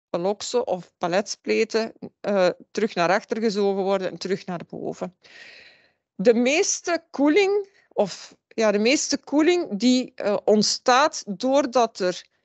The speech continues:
warme lucht uit die paletten of uit die bloksen opstijgt tot in de paletspleet hierboven, en dan door de koude lucht meegezogen wordt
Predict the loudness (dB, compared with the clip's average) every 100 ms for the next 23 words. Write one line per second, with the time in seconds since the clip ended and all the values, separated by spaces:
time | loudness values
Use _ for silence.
0 | _ _ -8 0 0 0 -2 -4 -2 -2
1 | -4 -12 -16 -2 0 0 -4 -8 -8 -4
2 | -4 -2 -2 -2 -6 -6 -6 -4 -2 -4
3 | -10 -8 -6 -2 -2 -4 -8 -8 -10 _
4 | _ _ _ _ 2 2 2 -6 -6 -2
5 | -2 -2 -8 -16 -16 _ _ _ _ _
6 | _ _ _ -4 -2 -2 -4 -2 0 2
7 | 2 2 _ -2 2 2 -2 -8 -6 -4
8 | -4 -8 -4 -4 -2 -4 0 0 -2 -6
9 | -8 _ _ -2 0 0 0 2 2 0
10 | -4 -6 -2 0 0 -2 -4 -2 2 2
11 | 2 0 -2 -4 -12 -14 -6 -2 0 0
12 | -2 -4 -2 -2 0 -2 0 -2 -2 -10